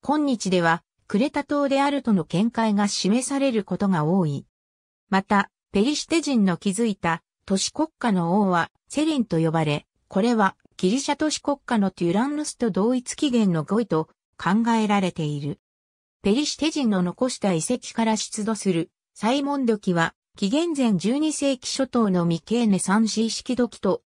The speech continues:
同じ起源を持つと考えられている。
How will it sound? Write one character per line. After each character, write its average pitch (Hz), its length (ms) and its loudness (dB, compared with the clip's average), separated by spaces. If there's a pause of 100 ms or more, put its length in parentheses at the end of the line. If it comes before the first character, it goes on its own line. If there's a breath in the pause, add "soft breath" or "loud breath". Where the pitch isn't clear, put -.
(120)
同 175 120 0 (140)
じ 277 120 -4
起 285 140 -6
源 320 320 2
を 170 60 0
持 190 120 0
つ - 140 -6
と 160 100 -2
考 196 380 -2
え 247 140 0
ら 233 120 4
れ 196 140 0
て 175 100 -4
い 147 140 -2
る。 139 160 -6